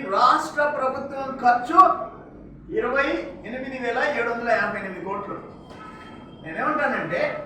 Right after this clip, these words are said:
నువ్వు పంటలు కొనుగోలు చేసి దాన్ని మీకు సహాయం చేశానంటే, ఒక, ఒక టన్ను ధాన్యం కొన్నావు, లేకపోతే మిర్చి కొన్నావు, టొబాకో కొన్నావు, దాన్ని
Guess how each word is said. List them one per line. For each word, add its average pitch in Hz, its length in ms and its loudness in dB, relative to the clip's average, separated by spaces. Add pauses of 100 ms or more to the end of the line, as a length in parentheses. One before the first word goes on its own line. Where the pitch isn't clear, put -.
(1200)
నువ్వు 381 260 -4
పంటలు 370 580 -2
కొనుగోలు 254 420 2
చేసి - 280 -4 (360)
దాన్ని - 340 -2
మీకు 262 180 -8
సహాయం 311 520 2 (100)
చేశానంటే, 247 540 -4 (300)
ఒక, - 120 -12 (920)
ఒక 233 100 -8 (140)
టన్ను 285 320 2 (580)
ధాన్యం 294 380 -2
కొన్నావు, - 380 0 (1040)
లేకపోతే 262 280 -8
మిర్చి 254 300 -6
కొన్నావు, - 460 0 (140)
టొబాకో 269 480 -2
కొన్నావు, 180 420 0 (1300)
దాన్ని - 340 -4